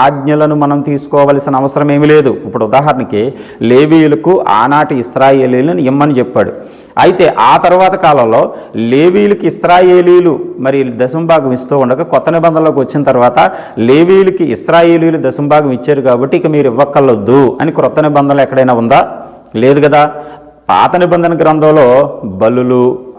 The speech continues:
అర్పణలు, ఆ నైవేద్యాలు, ఇటువంటి వాటిని కాక నీతికి సంబంధించినవి, పరిశుద్ధతకి సంబంధించినవి పాత నిబంధన గ్రంథంలో ఎలాగైతే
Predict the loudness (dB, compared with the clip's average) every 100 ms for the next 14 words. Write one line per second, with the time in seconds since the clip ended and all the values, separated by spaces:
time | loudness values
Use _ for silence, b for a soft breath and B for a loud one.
0 | -2 -2 -4 -2 0 0 0 0 B B
1 | B B -2 2 4 2 0 0 2 2
2 | 0 0 0 2 0 -2 -6 -6 -2 -2
3 | 0 2 2 2 0 -2 -2 0 -2 -2
4 | -8 B B 0 4 2 2 -2 -2 -2
5 | -2 -2 -4 -4 -4 -2 -2 -2 -4 -2
6 | -2 0 0 -2 -4 -2 -2 -2 -4 -4
7 | -2 -2 0 2 2 0 -2 -2 -2 0
8 | 0 0 0 -2 -2 -2 2 2 2 2
9 | 2 0 -2